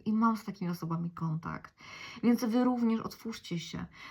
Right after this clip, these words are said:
bo ta obfitość nie musi płynąć tylko, że pojawi się na waszym horyzoncie,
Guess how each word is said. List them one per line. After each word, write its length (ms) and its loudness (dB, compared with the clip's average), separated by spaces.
bo 160 2
ta 140 4
obfitość 500 -2
nie 140 6
musi 340 6
płynąć 480 2
tylko, 340 0
że 120 2
pojawi 340 2
się 200 2
na 160 6
waszym 280 0
horyzoncie, 540 2